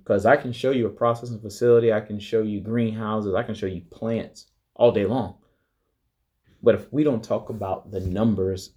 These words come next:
on an educational side of it, then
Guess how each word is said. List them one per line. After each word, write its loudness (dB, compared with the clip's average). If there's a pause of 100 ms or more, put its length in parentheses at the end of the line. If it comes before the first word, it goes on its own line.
on -4
an -4
educational -6
side -2
of -6
it, -8 (560)
then -2